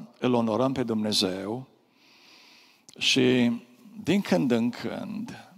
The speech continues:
să înțelegem că e necesar să ne abținem, dar asta comunicăm unul cu altul." Uite, iubito,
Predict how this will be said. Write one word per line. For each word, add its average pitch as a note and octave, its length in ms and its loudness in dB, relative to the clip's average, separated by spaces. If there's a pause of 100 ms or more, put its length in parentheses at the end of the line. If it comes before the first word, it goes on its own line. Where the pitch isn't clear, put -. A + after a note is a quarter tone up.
(320)
să - 180 2
înțelegem B2 1040 -2 (800)
că A2 340 -4 (1300)
e E3+ 260 4 (880)
necesar - 960 0 (120)
să - 220 4
ne C3+ 260 -2 (720)
abținem, B2 960 -2 (1400)
dar C#3 180 0
asta C#3 540 0
comunicăm C#3+ 720 0
unul G2 180 -8
cu - 120 -12
altul." - 560 -14 (1120)
Uite, C3 180 4
iubito, A2+ 540 2